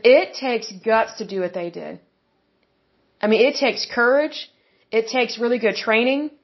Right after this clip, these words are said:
And, I mean, it just, it takes a certain type of courage that I don't think very many people have anymore. I think we have a lot of, uh, weak, wimpy people in our society.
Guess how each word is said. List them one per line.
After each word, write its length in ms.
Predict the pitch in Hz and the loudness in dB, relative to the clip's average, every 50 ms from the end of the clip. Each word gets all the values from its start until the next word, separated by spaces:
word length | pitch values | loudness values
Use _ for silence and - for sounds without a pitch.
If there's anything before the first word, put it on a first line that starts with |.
| _ _ _ _ _ _ _ _ _ _ _ _ _ _ _ _ - | _ _ _ _ _ _ _ _ _ _ _ _ _ _ _ _ -4
And, 400 | 220 226 220 220 214 214 214 214 - - | 0 2 4 4 4 2 0 -2 -6 -4
I 80 | - 208 | -2 0
mean, 200 | 220 220 220 214 | 0 0 0 2
it 160 | - 233 233 - | 2 2 2 2
just, 260 | - 320 302 302 - - _ _ _ _ _ _ _ _ _ _ _ - | 0 -2 -2 -2 -4 -16 _ _ _ _ _ _ _ _ _ _ _ -6
it 200 | 240 240 - - | -6 -6 -6 -6
takes 400 | - - 294 330 370 - - - | -2 2 2 2 2 0 -4 -4
a 80 | 262 - | -4 -4
certain 400 | - - 277 285 - 269 254 - | -2 -2 -2 0 -2 -4 -8 -10
type 480 | - - - - 247 247 254 247 - | -12 -8 -2 2 2 2 2 2 0
of 160 | 220 202 202 | 0 0 -2
courage 480 | - - 240 240 247 247 254 254 247 247 226 214 | -2 -4 -2 0 2 2 2 2 0 0 2 2
that 260 | 208 196 208 - - - | 2 2 2 0 2 4
I 180 | 220 226 254 285 | 6 6 6 4
don't 260 | 302 294 294 269 - | 2 0 -2 -4 -4
think 300 | 269 247 247 233 190 190 | -4 -4 -4 -4 -4 -2
very 260 | 226 220 226 233 233 | -2 0 0 0 -2
many 280 | 226 226 226 226 226 220 | -2 -2 -2 -4 -4 -6
people 300 | - 226 220 220 190 185 | -8 -10 -8 -6 -6 -4
have 260 | 208 214 220 220 214 | -2 0 0 0 -2
anymore. 500 | 190 180 170 165 170 180 175 - - - _ _ _ _ _ _ _ _ _ _ _ _ _ _ - - - - - | -4 -8 -8 -10 -10 -12 -12 -14 -14 -16 _ _ _ _ _ _ _ _ _ _ _ _ _ _ -20 -20 -20 -6 0
I 120 | - 208 | 0 2
think 280 | 208 214 254 277 285 285 | 2 2 0 0 0 -2
we 160 | 294 277 262 | -4 -4 -2
have 300 | 247 254 247 254 254 226 | 0 2 4 4 4 4
a 60 | 233 | 2
lot 340 | 226 220 220 226 226 226 214 | 0 2 2 4 4 4 4
of, 240 | 220 208 202 196 202 | 4 4 2 2 0
uh, 380 | - 208 202 190 185 185 180 175 | -2 0 0 0 0 -2 -6 -8
weak, 320 | 185 226 240 269 262 - - - - - _ _ _ _ _ _ _ _ _ _ - 196 | -8 -6 -6 -6 -8 -10 -16 -20 -20 -20 _ _ _ _ _ _ _ _ _ _ -8 -2
wimpy 480 | 190 240 269 285 277 277 254 247 247 | 2 2 2 2 2 -2 -2 -2 -4
people 340 | - 262 277 277 277 247 226 | -4 -6 -4 0 2 2 2
in 60 | 214 208 | 2 2
our 140 | 202 196 | 2 0
society. 680 | 196 - 196 185 - 202 190 180 170 - - - 190 | 0 -4 -6 -2 0 0 0 0 -2 -4 -6 -12 -14